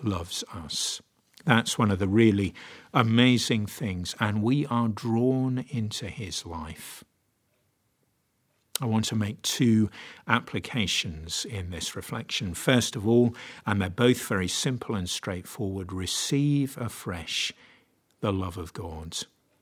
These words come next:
Let God pour his love into your heart today. He exists in love, and in Jesus he loves you. He loves you to the uttermost. He loves you again and again.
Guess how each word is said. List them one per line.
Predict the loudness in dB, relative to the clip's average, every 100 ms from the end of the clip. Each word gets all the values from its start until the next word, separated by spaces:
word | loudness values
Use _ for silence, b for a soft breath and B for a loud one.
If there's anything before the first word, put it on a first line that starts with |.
| _ _ _ _ _ _ _ _ 0
Let | 0 2
God | 2 4 4 2 -2
pour | 4 6 8 4
his | 0 0 0
love | -2 -2 -6 -8
into | -6 -6 -4
your | -4 -4 -8
heart | -8 -8 -8 -8 -10 -10
today. | -10 -10 -8 -8 -8 -12 _ _ _ _ _ _ _ _ _ _ _ _
He | 0 2 2
exists | -2 -4 -2 -2 -4 -4 -6
in | -6 -6 -8
love, | -8 -10 -14 -20 B B B 0
and | 2 4
in | 2
Jesus | 4 4 4 2 0 0 -2
he | 0 0
loves | 0 -2 -4 -4 -4
you. | -4 -4 -8 -12 _ _ _ _ _ _ _ _ -8
He | -2 0
loves | 0 0 -2 0
you | 0
to | -2 -6
the | -6 -6
uttermost. | -6 -6 -6 -6 -6 -4
He | -2
loves | 0 0 0 -2
you | -2 -2
again | -4 -4 -2 0 0 0
and | -2 -4 -4
again. | -6 -8 -10 -10 -12